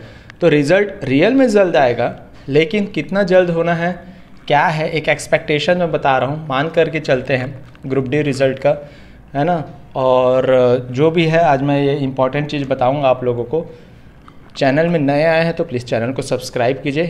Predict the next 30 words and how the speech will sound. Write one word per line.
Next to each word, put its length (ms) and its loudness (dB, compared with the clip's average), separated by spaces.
इंपॉर्टेंट 540 -4
चीज़ 200 -2
है 60 0
दोस्तों, 340 -4
ठीक 140 -4
है, 120 -2
और 460 0
ज़रूर 360 2
शेयर 300 2
कीजिए। 380 -6
मैं 200 2
हूँ, 300 -2
अ, 60 -4
अभी 480 0
फ़िलहाल 460 0
मेरा 240 -6
नाम 180 -4
प्रशांत 380 -4
गोपाल 280 -4
है 60 -4
और 100 -4
मैं 160 -6
ट्रैकमैन 480 -4
टीएम 260 -4
फ़ोर 320 -6
पोस्ट 260 -4
में 80 -2
हूँ 280 -6
रेलवे 260 -4
में, 140 -6